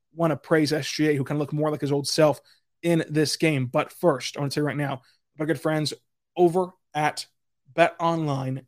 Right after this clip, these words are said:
dot A G. BetOnline has you covered for more props, odds, and lines than ever before. It's football season. They continue towards the playoffs in college and in the N F L.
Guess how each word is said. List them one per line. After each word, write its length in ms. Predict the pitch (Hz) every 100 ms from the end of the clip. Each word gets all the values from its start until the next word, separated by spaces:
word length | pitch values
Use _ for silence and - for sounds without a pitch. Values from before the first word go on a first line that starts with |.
| _
dot 180 | 139 -
A 180 | 135 131
G. 240 | - 170
BetOnline 480 | 160 151 156 165 160 - _ _
has 300 | _ 170 175
you 100 | 220
covered 420 | 214 202 180 165 160 _ _ _ -
for 160 | 151
more 280 | 139 147 170
props, 480 | 147 190 180 175 - -
odds, 340 | 160 165 160
and 160 | 147 147
lines 300 | 147 156 143
than 140 | 147
ever 140 | 143 143
before. 460 | 139 180 214 226 - _ _ _ _ _ _ -
It's 160 | 156
football 380 | - 202 202 185
season. 440 | 185 185 175 175 -
They 100 | 151
continue 420 | 147 151 156 180 170
towards 220 | 175 156
the 80 | 156
playoffs 500 | 165 160 156 151 -
in 160 | 139
college 440 | 131 160 160 156 -
and 80 |
in 120 | 139 131
the 80 |
N 80 | 135
F 140 | 131 190
L. 260 | 196 196